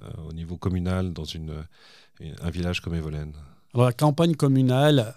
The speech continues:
Speaker 2: elle se passe de manière relativement simple, organisée avec la section locale, où l'on définit nos priorités pour la commune, et ensuite on planifie quatre ou cinq soirées où l'on fait des soirées d'échange avec, euh, la population.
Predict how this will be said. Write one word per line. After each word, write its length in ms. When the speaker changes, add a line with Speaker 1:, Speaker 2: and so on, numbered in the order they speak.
Speaker 2:
elle 300
se 160
passe 440
de 60
manière 840
relativement 600
simple, 760
organisée 800
avec 260
la 80
section 380
locale, 760
où 60
l'on 140
définit 760
nos 100
priorités 580
pour 140
la 100
commune, 640
et 100
ensuite 420
on 100
planifie 540
quatre 260
ou 60
cinq 220
soirées 520
où 140
l'on 140
fait 180
des 140
soirées 320
d'échange 640
avec, 500
euh, 100
la 120
population. 520